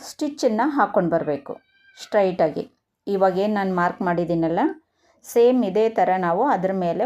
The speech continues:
ಒಂದು ಸ್ಟಿಚ್ಚನ್ನು ಹಾಕಬೇಕಾಗುತ್ತೆ. ನೋಡಿ, ಈ ಥರ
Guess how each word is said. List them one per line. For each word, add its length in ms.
ಒಂದು 280
ಸ್ಟಿಚ್ಚನ್ನು 600
ಹಾಕಬೇಕಾಗುತ್ತೆ. 840
ನೋಡಿ, 240
ಈ 100
ಥರ 180